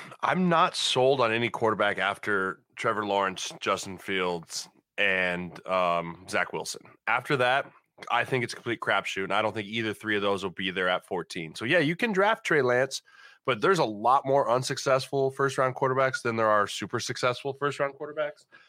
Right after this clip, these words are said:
So I think that, like, if you're looking, and again, this is a staff that kinda needs to win now. They, they need a, a Tristan Wirfs in their life, right? A guy that comes in, plays at a super high level, gives you a ton of snaps on the offensive line. And I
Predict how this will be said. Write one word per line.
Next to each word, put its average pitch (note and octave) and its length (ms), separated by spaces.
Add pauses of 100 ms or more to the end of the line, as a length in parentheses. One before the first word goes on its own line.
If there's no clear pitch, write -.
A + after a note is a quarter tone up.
(180)
So A#2 440
I B2 160
think C3 260
that, B2+ 120
like, A2+ 200 (460)
if A2 180
you're D#3 260
looking, C#3+ 420
and B2+ 180
again, C3+ 200
this B2+ 200
is D#3 60
a C#3+ 80
staff A#2+ 400
that G#2+ 200 (460)
kinda G3 260
needs E3+ 240
to A#2+ 60
win G2 260
now. D#2 300 (480)
They, D3 180
they D#3 220
need D3 320
a, A2+ 260
a A2 60
Tristan A2 560
Wirfs - 560
in G2 120
their F2 160
life, D#2 380
right? G2 220 (400)
A B2 80
guy B2+ 160
that G#2 160
comes C3 340
in, A#2+ 280
plays C3 360
at C3 60
a A#2+ 80
super A#2 280
high A2+ 120
level, G#2+ 300
gives G2+ 260
you G#2 100
a F2+ 60
ton C#3 320
of C3+ 80
snaps A#2 420
on A2+ 80
the G#2 160
offensive G2+ 420
line. F#2 300 (380)
And G2 80
I G#2+ 100